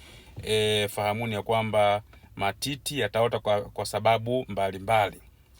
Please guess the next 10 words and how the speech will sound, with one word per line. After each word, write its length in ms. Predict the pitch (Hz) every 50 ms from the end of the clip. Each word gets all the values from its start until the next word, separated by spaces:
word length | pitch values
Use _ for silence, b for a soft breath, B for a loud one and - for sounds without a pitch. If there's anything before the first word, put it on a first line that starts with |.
| _ -
Kwa 140 | - - 104
hiyo 220 | 110 110 110 104
wewe 340 | 104 117 131 139 139 139 127
ambaye 300 | 117 117 113 131 127 123
una 180 | 113 110 107 107
matiti, 640 | 104 104 104 - 143 143 131 - 135 135 131 135 - b b b b b b b b b
usiogope, 920 | - 101 - - 101 98 98 101 101 123 135 139 131 - 143 143 143 151 160 - - - - - - - - - - - - - - - -
nenda 240 | 107 107 104 107
kwa 120 | 101 - 101
daktari, 760 | - - - - 131 135 135 135 135 131 135 135 131 135